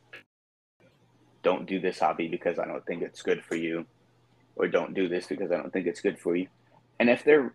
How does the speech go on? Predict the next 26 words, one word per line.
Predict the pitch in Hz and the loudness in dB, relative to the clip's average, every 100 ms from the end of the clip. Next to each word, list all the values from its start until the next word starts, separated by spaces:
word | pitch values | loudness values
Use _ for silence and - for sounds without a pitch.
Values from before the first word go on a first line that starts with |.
| - | -4
if | 117 - | -6 -2
they're, | 127 127 - | 0 0 -4
if | - | -4
it's | 117 - | -6 -4
really | 107 110 113 | -2 0 0
not | 107 98 | -2 0
good | 104 101 | -2 -2
for | 113 110 | -2 -2
you, | 110 | 0
then | 101 95 - _ _ _ _ _ _ _ _ - | -2 -2 -6 _ _ _ _ _ _ _ _ -8
don't | - 117 - | 0 0 0
do | 90 71 | -2 0
it. | 85 - _ - _ _ _ _ _ _ _ _ _ _ _ _ _ _ - | -2 -4 _ -20 _ _ _ _ _ _ _ _ _ _ _ _ _ _ -6
Even | 104 101 | -2 0
though | 92 | 0
I | 90 | 0
know | 90 87 90 90 - _ 101 | 0 -2 -2 -6 -12 _ -14
you | 101 | -6
probably | - 92 92 | 2 2 2
want | 85 - | 0 -4
to, | - 90 87 _ - | -4 -4 -6 _ -6
and | 85 | 0
I've | 87 | 2
done | 82 87 | 2 -2
this | 87 - | -2 -4
too, | - 85 | -4 -4